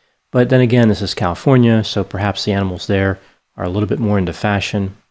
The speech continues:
I'm really not sure what the police were thinking. Similarly,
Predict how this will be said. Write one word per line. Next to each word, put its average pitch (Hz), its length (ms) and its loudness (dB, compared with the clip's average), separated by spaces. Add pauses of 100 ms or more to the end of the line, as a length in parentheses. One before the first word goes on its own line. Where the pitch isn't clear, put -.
(180)
I'm 101 60 -16
really 110 140 -2
not 98 180 -2
sure 92 280 -4 (100)
what 107 100 -6
the 95 80 -6
police - 280 -4
were 90 80 -12
thinking. 92 500 -4 (440)
Similarly, 101 680 2